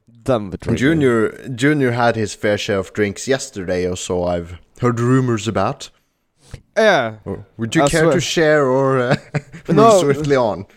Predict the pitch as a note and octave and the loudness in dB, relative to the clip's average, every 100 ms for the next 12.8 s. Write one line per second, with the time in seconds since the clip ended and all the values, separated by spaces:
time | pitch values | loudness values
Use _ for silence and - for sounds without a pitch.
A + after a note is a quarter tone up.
0 | _ _ G3 F#3+ F3+ F3 E3+ G3+ B2+ G#2+ | _ _ -2 0 2 2 2 2 0 -6
1 | E2+ D#2 F#2+ D3 B3+ A3+ - - _ - | -10 -10 -2 0 0 -4 -14 -18 _ -14
2 | - C#3 - A#3 C3 C3 F3+ A#2+ C3 F3 | -6 -2 2 2 2 0 -2 -4 -4 -4
3 | - _ _ _ _ - - - - - | -8 _ _ _ _ -12 -12 -12 -16 -8
4 | - A3 E3 F3 - D3 C3+ A#2 A#2+ A#2+ | 0 2 4 0 0 -6 -4 -2 -2 -2
5 | A2 C3 C#3+ G#2+ F#2+ G#2 G3+ B2+ G2 G2 | 0 0 -2 -4 -6 -2 0 -2 -4 -10
6 | F#2 G2 G#2+ B2 A#2+ G#2+ G2+ G2+ F#2 - | -12 -12 -12 -10 -8 -8 -8 -10 -10 -12
7 | F2 D2+ D2+ _ _ _ _ - D#3+ - | -16 -20 _ _ _ _ _ -4 -2 0
8 | E3 F3+ F3 - _ _ _ - E3 F#3+ | 0 2 0 -4 _ _ _ -8 -6 -4
9 | A3 E3 G3+ C4+ C4 A#3+ _ _ _ E3 | -2 0 -2 -4 -12 _ _ _ _ -14
10 | A#2+ B2 B2 C3 - - - - - G#2 | -12 -10 -10 -10 -14 -20 -20 -20 -20 -20
11 | _ - - A2 C#3+ D3+ D#3+ D#3 - - | _ -18 -10 -2 0 2 0 -4 -10 -14
12 | - D3+ C#3+ C3 G2+ D2 - - | -6 -4 -2 -4 -4 -8 -12 -16